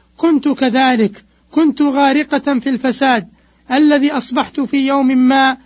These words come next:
رمزا له، لكن المفارقة أن الناس أحبوني عارية ورجموني لما اعتزلت." عندما أشاهد الآن أحد أفلامي السابقة فإنني أبصق على نفسي وأقفل الجهاز فورا.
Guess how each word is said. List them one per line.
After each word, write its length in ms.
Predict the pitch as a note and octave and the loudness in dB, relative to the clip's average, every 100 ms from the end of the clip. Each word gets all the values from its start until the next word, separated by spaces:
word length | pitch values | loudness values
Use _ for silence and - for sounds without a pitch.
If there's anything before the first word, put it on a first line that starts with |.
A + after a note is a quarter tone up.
| _ - | _ -4
رمزا 400 | B3 C4 A3 A#3+ | 0 2 2 0
له، 220 | A#3+ B3+ - _ _ _ - | 0 0 -4 _ _ _ -6
لكن 460 | A#3+ B3+ D#4+ E4+ D4+ | -4 -2 -2 0 2
المفارقة 840 | C#4 A#3+ C#4 C#4+ C#4 C4+ C4+ C4+ | 0 0 -2 -2 -2 -4 -4 -4
أن 160 | C4+ C4 | -2 0
الناس 400 | B3+ C4+ B3 C#4 | 0 0 -2 -6
أحبوني 640 | A3+ C4 G3+ B3 B3+ B3 | -6 -6 -4 -4 -2 -2
عارية 480 | A3+ B3 A#3 A#3+ - _ _ _ | 0 -2 -2 -4 -8 _ _ _
ورجموني 840 | B3 C4+ B3+ A#3+ B3 C4 B3 A#3+ B3 | -4 -2 0 0 0 0 0 0 -2
لما 260 | A#3+ A3+ A3+ | 0 0 -2
اعتزلت." 640 | G#3 A3+ G#3 A#3+ F#3 - _ _ _ _ _ _ _ _ _ _ _ - | -4 -4 -4 -4 -6 -14 _ _ _ _ _ _ _ _ _ _ _ -2
عندما 600 | C#4+ B3+ C#4+ C#4 B3+ B3 | 0 2 2 2 2 -2
أشاهد 460 | - C#4 A#3+ B3+ | -2 0 0 0
الآن 540 | C4 A#3+ B3+ C4+ B3+ B3+ _ _ _ B3 | -2 -2 0 0 0 -4 _ _ _ -10
أحد 280 | - C4+ | -6 -2
أفلامي 540 | B3+ A#3+ - B3 C4 B3 | -2 -2 -2 0 0 0
السابقة 720 | A3+ - A3+ G#3+ B3 C4+ B3 - _ _ _ _ | -4 -6 -4 -4 -2 -2 -2 -4 _ _ _ _
فإنني 600 | G#3+ A#3+ C#4 C4+ C4+ C4 | -8 0 2 2 0 0
أبصق 340 | C4+ G#3 C4+ C4+ | -4 -6 -8 -2
على 340 | B3+ B3+ B3+ | 0 2 0
نفسي 600 | C4 B3 - B3+ B3+ A#3+ - _ _ - | 0 -2 -6 -2 -2 -2 -10 _ _ -6
وأقفل 500 | A3+ C4+ - C4 B3+ | -2 -2 -4 -2 -2
الجهاز 520 | B3 A#3+ A#3+ A#3+ A3+ | -2 -2 -2 -2 -2
فورا. 640 | G3+ A#3 A3+ G#3 F#3+ E3 | -2 -2 -2 -4 -6 -8